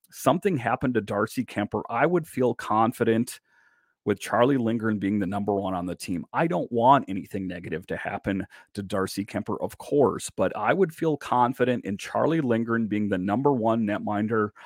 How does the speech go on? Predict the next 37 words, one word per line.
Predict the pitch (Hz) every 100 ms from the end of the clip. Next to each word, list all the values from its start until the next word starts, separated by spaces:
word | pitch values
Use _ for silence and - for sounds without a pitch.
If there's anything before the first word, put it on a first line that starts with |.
| - -
on | - 104
this | 107 95
team | - 110 104 104 - -
based | 98 120 156 135
on | 120 120
what | 110
I've | 104 107 107
seen | - 107 104 107
him | 104 101
play. | 113 101 80 - - - - -
I |
know | 92 107
that | 123 -
he | 95 - 123
has | 110 113
a | 113
bit | 113
inflated | 110 98 113 117 107
numbers, | 101 113 120 120
but | 104 101
he | 110
was | 101
also, | - 117 - 113 113 - 123
he | 135
doesn't | 165 101
play | - 131 117
as | 107
much | 101 95 -
for | 98
one, | 98 107 104 90 - - - -
uh, | 92 98
but | 104
he | - 127
also | 98 117 - 107
has | 107 104
played | - 113 107 110
through | 117 107 104